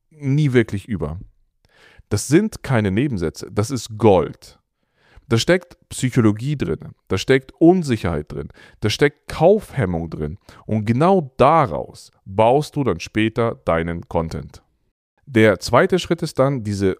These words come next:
Rohsätze nicht, bitte nicht sofort hübsch zu machen. Lass sie erstmal roh, lass sie kantig, lass sie menschlich.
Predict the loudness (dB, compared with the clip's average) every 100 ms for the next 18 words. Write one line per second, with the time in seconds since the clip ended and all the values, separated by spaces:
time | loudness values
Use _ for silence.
0 | -6 0 2 4 2 0 -2 -2 -2 -2
1 | 0 0 -4 -20 -6 -4 -2 -2 -2 -2
2 | -6 -6 0 0 0 0 -4 -6 -10 -10
3 | -10 -14 -18 _ _ _ -6 0 2 0
4 | -4 -2 -2 -2 -4 -2 0 -2 -4 -10
5 | _ 0 0 0 -8 -8 -2 -2 -2 -8
6 | -12 -4 -2 -2 -4 -6 -2 0 0 -2
7 | -8 -12 -14 -18